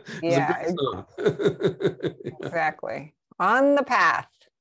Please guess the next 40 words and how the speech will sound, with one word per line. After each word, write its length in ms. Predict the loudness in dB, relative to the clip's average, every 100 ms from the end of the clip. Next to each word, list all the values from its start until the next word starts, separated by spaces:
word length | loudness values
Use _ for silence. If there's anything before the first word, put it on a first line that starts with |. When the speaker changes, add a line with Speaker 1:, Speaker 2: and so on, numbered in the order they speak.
| _ _ -8
Speaker 2:
You've 280 | 0 2
Speaker 1:
<laughs> 0 |
Speaker 2:
got 140 | 4 2
some 140 | 0
fantastic, 1300 | 2 0 0 -6 -6 -2 -2 -4 -8 0 2 0 -4 -10
um, 320 | -4 -2 -2 -2
offerings 1080 | 0 0 0 -2 0 0 0 0 -2 -4 -12 -6
on 400 | -2 -2 -2 -2
your 160 | -2 2
website 460 | 2 0 -2 -4 -2
right 200 | -6 -4
now 300 | -6 -4 -6
at 140 | -8
spiritual 400 | -6 -4 -4 -6
arts 300 | -6 -6 -8
dot 180 | -8 -4
org, 360 | 0 2 2 0
like 120 | -6 -8 -8
global 460 | -2 0 0 -2 -8
healing 880 | -4 0 2 2 0 0 0 -2 -2
and 120 | -4
all 260 | 0 2 0
kinds 300 | -2 -6 -4
of 100 | -4
things 220 | -4 -4
that 120 | -6
people 260 | -6 -4 -6
can 200 | -8 -10
partake 480 | -8 -8 -8 -8 -6
in. 200 | -8 -8 _ -20 _ _ _
So 400 | -4 2 4 4
I 200 | 2 0
highly 440 | 0 0 4 4
encourage 580 | 2 -4 -4 0 0 0
you, 80 | -2
friends, 380 | -4 -6 -6 -8
to 80 |
go 80 | -8
check 300 | -8 -8 -8
out 380 | -4 -2 -4 -8